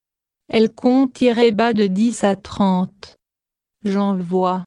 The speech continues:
un message. J'habite en Roumanie. Il a les jeux électroniques.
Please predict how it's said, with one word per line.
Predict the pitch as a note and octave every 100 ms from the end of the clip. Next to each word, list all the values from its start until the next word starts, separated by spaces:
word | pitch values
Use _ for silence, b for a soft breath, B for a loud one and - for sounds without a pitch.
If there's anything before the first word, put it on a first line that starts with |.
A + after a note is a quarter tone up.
| _ _ _ _ _ _
un | G3+ G3+
message. | G3+ G3+ - G3+ F#3+ F#3+ F#3+ F3 F3+ _ _ _ _ _ _ -
J'habite | G3+ F#3+ F#3 F3 F#3+ F#3+ - _ _ _ _ _ -
en | G#3
Roumanie. | G#3 A3 G#3 G#3 G3+ G3 F#3+ F#3 F#3 _ _ _ _ _ _
Il | A#3 G#3+ F#3+
a | F#3+ F#3+ _ _ _ _ _ -
les | G#3+ G#3
jeux | F3+ G3 A3+
électroniques. | A3+ G3+ G3+ - - A3+ G3+ G3 F#3+ - -